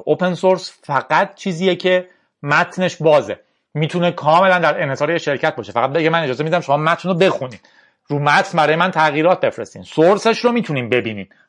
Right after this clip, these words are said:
ولی آزاد نیست. برای ما آزادی مفهومی بسیار گسترده تره. آزادی چیزی که من می‌تونم خودم بخونمش، می‌تونم تغییرش بدم، می‌تونم با بقیه به اشتراکش بذارم و با هر هدفی استفادهش کنم. این بسیار بزرگتر از باز متنه. مایکروسافت خبیث هنوز میگه باز متن،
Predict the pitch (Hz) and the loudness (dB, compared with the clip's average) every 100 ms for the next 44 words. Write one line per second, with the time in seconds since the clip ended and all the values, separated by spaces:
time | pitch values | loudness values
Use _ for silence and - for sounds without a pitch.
0 | - 139 196 - 151 143 120 156 196 - | -4 -2 -4 -2 2 2 2 2 2 -2
1 | 113 - _ _ _ _ - 123 123 143 | -16 -18 _ _ _ _ -2 0 2 2
2 | 190 151 143 151 175 135 156 170 139 151 | 4 4 2 2 0 -2 -2 -2 0 0
3 | 151 147 - 120 113 135 110 113 113 123 | 0 0 -2 -4 -2 -4 -2 -2 -2 -4
4 | 143 143 151 151 170 160 - - 160 165 | -4 -2 -2 -2 -2 -4 -2 -2 0 0
5 | 156 165 131 101 87 - _ _ _ 135 | 0 0 -2 -8 -10 -20 _ _ _ -8
6 | 143 156 147 143 139 147 151 - 107 101 | 0 0 2 2 2 2 0 0 -6 -6
7 | - _ _ 143 151 170 160 135 139 123 | -10 _ _ -6 0 2 2 2 0 2
8 | 147 170 139 156 135 170 160 - 127 110 | 2 4 2 2 2 2 0 -2 0 0
9 | 101 113 127 113 143 170 143 143 165 170 | 2 0 0 0 -2 -2 -2 -2 0 0
10 | 139 123 117 120 - 107 92 - _ - | -2 -2 -2 -4 -4 -10 -14 -20 _ -4
11 | 151 135 - 147 156 147 123 113 143 127 | 0 0 0 2 4 2 0 0 0 0
12 | 113 123 104 92 95 - 107 _ _ _ | 0 0 0 -6 -10 -12 -20 _ _ _
13 | - 160 196 202 220 202 190 208 - 156 | -8 -4 -2 -2 -2 -2 -2 -4 -4 -2
14 | 175 170 147 147 120 104 98 - | -2 -2 -2 0 0 0 -6 -6